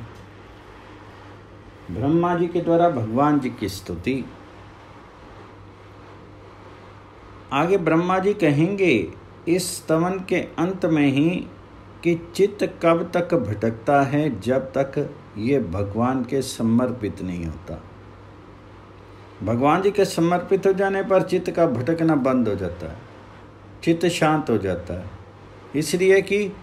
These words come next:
चित्त की चंचलता में दूसरा चंचल आकर के समा जाता है और उसकी सारी चंचलताओं वह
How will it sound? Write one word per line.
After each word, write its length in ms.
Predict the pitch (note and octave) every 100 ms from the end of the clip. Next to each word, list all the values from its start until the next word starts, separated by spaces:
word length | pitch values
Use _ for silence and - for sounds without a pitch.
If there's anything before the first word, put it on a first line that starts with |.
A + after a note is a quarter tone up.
| - -
चित्त 260 | F#3 F#3+ A#3+
की 300 | - F#3 F#3+
चंचलता 840 | F#3 D#3+ D3 C#3+ C#3 B2+ D3+ D#3
में 300 | D#3 F#3+ B2
दूसरा 440 | C3 C#3+ D3+ D#3+
चंचल 560 | E3 C3+ B2 A#2 D#3 - -
आकर 360 | G#2+ A2 B2+ B2
के 280 | E3+ E3 - - - - - - -
समा 440 | - D#3+ E3 C3
जाता 320 | F#2+ D#2+ -
है 60 | - - - - - - - - - - - - - - - - - - -
और 140 | D3
उसकी 240 | G3 - G3+
सारी 340 | - D#3 F#3+
चंचलताओं 1040 | G3 F#3 F3 F3 E3 D#3 C#3+ F3 F#3+ A#2 E2 - - - - - - - - - - - - -
वह 560 | A#2 E3+ G3 C3+ G#2